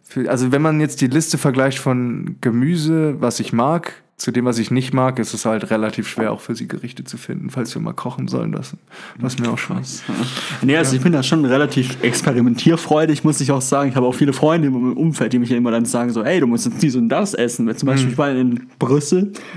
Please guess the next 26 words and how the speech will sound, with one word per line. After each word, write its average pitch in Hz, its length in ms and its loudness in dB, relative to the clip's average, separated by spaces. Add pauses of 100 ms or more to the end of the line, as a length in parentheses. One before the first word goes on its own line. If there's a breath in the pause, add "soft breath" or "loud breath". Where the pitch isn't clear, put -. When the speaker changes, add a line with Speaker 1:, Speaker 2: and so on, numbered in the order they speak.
(120 loud breath)
Speaker 2:
Grüße 143 300 2
raus 151 220 2
an 131 140 2
Julian, 160 340 2
der 131 120 2
hört 143 180 0
das 139 100 -2
Ganze 143 280 0
hier, 147 200 2 (140)
Speaker 1:
Mhm. 139 240 2
Speaker 2:
ähm, 127 340 2
und 120 220 2
der 120 160 2
hat 135 120 0
dann 117 340 0 (200)
Curry, 170 420 4
haben 185 120 4
wir 175 60 2
gekocht, 180 520 -2 (240 loud breath)
und 123 120 0
ins 190 320 2
Curry 143 460 2
hat 131 120 0
er 127 80 4
Bananen 127 580 4
reingeschnitten. 113 880 0